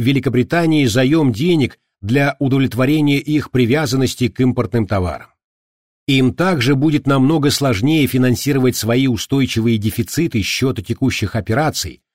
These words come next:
которые с тысяча девятьсот девяностого года для С Ш А составляют в среднем около трех процентов, а для Великобритании — две целых две десятых процента.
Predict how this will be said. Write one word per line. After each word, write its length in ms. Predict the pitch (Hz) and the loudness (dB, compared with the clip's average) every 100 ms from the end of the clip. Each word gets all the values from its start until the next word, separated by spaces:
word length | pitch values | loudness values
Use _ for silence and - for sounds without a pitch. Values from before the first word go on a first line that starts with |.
| _ _ | _ _
которые 460 | - 127 160 151 131 | -4 0 2 4 2
с 140 | - | 0
тысяча 340 | - 156 - 123 | -2 -4 -2 0
девятьсот 420 | 123 127 143 135 | 0 0 0 0
девяностого 600 | 107 123 131 127 - 107 | 0 2 2 0 -2 -4
года 400 | 98 165 143 80 _ _ - | 0 0 0 -4 _ _ -4
для 180 | 104 | -2
С 180 | 110 117 | 0 -2
Ш 240 | 98 113 90 | -2 -2 -4
А 40 | |
составляют 540 | - 95 123 123 175 | -6 -6 -2 0 -2
в 80 | - | -4
среднем 460 | - 160 170 160 165 | -2 0 2 2 0
около 340 | 160 160 151 - _ - | 0 0 0 -4 _ -4
трех 340 | 160 190 - | 2 2 2
процентов, 600 | 127 120 - 95 71 - _ _ - | -2 -2 -2 -4 -6 -16 _ _ -4
а 240 | 127 131 | 0 0
для 200 | 117 131 | 2 2
Великобритании — 920 | 123 127 131 120 127 196 196 185 170 - _ - | 2 2 2 0 2 2 4 4 2 -2 _ -8
две 280 | 101 135 | 0 0
целых 420 | 127 - 175 185 120 | 2 0 2 2 0
две 240 | 113 127 | 0 2
десятых 540 | 139 139 120 110 107 | 0 0 0 0 -4
процента. 600 | - 156 - 98 73 - | -4 -6 -4 -4 -6 -16